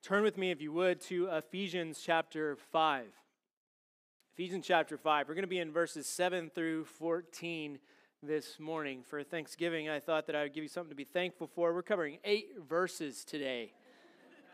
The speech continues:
Okay, that's, that's quite an accomplishment. And no cheering, okay, that offends me. No, I'm just kidding. <laughs> Just kidding. <clears throat> Eight verses.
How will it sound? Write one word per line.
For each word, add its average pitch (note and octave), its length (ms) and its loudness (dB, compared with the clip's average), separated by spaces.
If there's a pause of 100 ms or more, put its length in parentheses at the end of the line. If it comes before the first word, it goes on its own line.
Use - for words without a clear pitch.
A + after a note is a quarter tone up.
(100)
Okay, C#3+ 240 -4
that's, - 600 0
that's D#3 260 2
quite E3 280 6
an C#3+ 80 -4
accomplishment. C#3 720 -4
And F3 160 0
no G#3 120 6
cheering, F#3+ 520 4
okay, E3+ 260 4
that E3 140 2
offends D#3 320 -4
me. C#3+ 200 -6
No, C#3+ 80 -6
I'm C3+ 100 -6
just - 160 -16
kidding. D#3+ 180 -8
<laughs> - 60 -14 (360)
Just E3 180 0
kidding. D3 280 0 (1120)
<clears throat> - 160 -6
Eight F3 560 2
verses. C3+ 640 -6